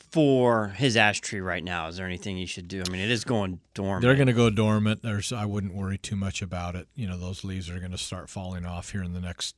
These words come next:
Speaker 2: thirty to forty-five days. Probably don't want to encourage a lot of new growth at this point anyway.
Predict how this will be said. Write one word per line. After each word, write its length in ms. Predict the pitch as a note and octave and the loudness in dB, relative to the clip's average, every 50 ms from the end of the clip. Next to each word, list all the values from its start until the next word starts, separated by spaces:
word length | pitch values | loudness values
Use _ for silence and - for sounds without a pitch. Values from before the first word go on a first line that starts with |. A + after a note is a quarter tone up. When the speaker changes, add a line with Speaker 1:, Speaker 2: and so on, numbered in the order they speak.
| _ _ _ | _ _ _
Speaker 2:
thirty 340 | - - G2+ F#2+ F2+ F#2 F2+ E2 | -8 -6 -6 -6 -6 -6 -8 -8
to 100 | E2+ D#2 | -8 -10
forty-five 640 | - - F#2+ F2+ F2 E2+ - - F2+ E2+ E2+ E2 | -10 -10 -10 -8 -8 -10 -10 -10 -10 -10 -12 -10
days. 480 | F2 G2 G#2+ A2+ A#2 A#2 A#2 A2+ - - - _ - - - - - - - - - _ _ _ _ | -8 -4 -2 0 0 0 0 0 -2 -6 -10 _ -20 -20 -20 -20 -20 -20 -20 -20 -20 _ _ _ _
Probably 220 | - A2 A2 A2 | -2 0 2 2
don't 160 | G#2 A2 G#2+ | 0 0 -2
want 200 | G#2+ G#2+ A#2 B2 B2+ | -2 0 2 4 4
to 60 | A#2+ | 4
encourage 520 | A2 G#2 G2+ - - A#2 A2 G#2+ G#2 F#2 G2+ | 4 2 0 0 0 2 2 2 2 2 0
a 240 | G#2 A2+ - - A2+ | -2 -2 -4 -6 -4
lot 220 | A2 G#2+ G#2 G2 | -2 -2 -2 -2
of 80 | G2+ G#2+ | -2 -2
new 180 | G#2+ G#2+ G#2 | 0 -2 -2
growth 420 | F#2+ F#2 G#2 G#2 G#2 G#2+ G#2 - - | -2 -2 -4 -2 -2 -2 -2 -4 -6
at 120 | G2 - | -8 -6
this 180 | - G#2 - - | -4 -4 -4 -6
point 360 | - - A2+ A2+ G#2+ G#2 - - | -6 -4 -2 -2 -2 -4 -4 -2
anyway. 600 | C#3+ B2 A#2 A2+ G#2+ G#2+ G#2 G#2+ G#2+ G#2+ G2+ - | -2 0 2 2 2 2 2 2 0 0 -2 -4